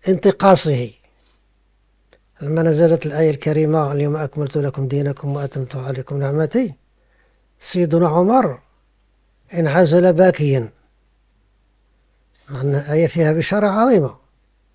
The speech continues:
واستدل بهذا ال-، بهذا المعنى، أن لك-، لكل شيء إذا ما تم نقصان، فلا يغر بطيب العيش إنسان.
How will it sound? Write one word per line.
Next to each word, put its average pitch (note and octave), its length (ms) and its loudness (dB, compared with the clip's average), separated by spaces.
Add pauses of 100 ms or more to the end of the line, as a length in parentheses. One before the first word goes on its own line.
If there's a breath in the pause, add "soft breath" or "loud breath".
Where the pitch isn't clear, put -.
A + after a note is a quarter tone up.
(1500)
واستدل A#3+ 560 0
بهذا G3 360 0
ال-، D3 120 -6
بهذا E3 320 -2
المعنى، D#3+ 280 2 (1400)
أن E3 100 0
لك-، F3 220 2
لكل E3 480 -2
شيء E3+ 320 -2
إذا E3+ 200 4
ما E3+ 140 4
تم G3 460 0 (540)
نقصان، F3 720 4 (480)
فلا A#3 300 -2
يغر F#3 340 2
بطيب D#3 360 -2
العيش C#3 300 -2
إنسان. C3+ 460 -6